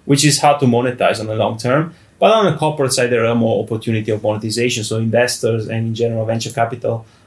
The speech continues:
are really sensible on that. They say, "Ah, I, I can invest on an idea and on, on a vision,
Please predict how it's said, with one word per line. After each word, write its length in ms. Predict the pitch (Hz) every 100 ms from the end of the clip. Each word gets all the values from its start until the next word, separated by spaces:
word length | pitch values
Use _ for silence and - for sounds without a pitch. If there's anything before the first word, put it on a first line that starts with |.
| _ -
are 220 | 113 104
really 220 | 110 110
sensible 480 | 104 113 107 104 107
on 100 | 107
that. 260 | 117 110 92
They 100 | 98
say, 280 | 107 110
"Ah, 300 | - 76 - -
I, 420 | - - - -
I 40 | -
can 220 | - 113
invest 360 | 113 123 123 113
on 100 | 110
an 140 | 110
idea 500 | 110 113 143 139 113
and 240 | 120 113 113
on, 180 | 113 117
on 240 | 117 117
a 60 | 110
vision, 560 | 135 156 123 117 139